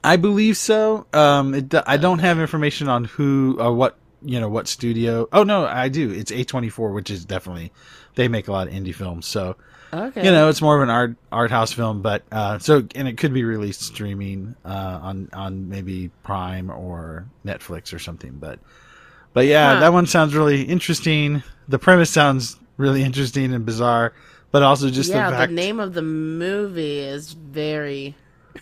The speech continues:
Speaker 1: <laughs> interesting.
Speaker 2: interesting.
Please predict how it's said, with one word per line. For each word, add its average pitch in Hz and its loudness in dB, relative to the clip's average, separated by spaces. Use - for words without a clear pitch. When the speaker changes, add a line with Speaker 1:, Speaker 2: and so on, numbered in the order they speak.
Speaker 1:
<laughs> 127 -10
interesting. 123 -10
Speaker 2:
interesting. 143 -4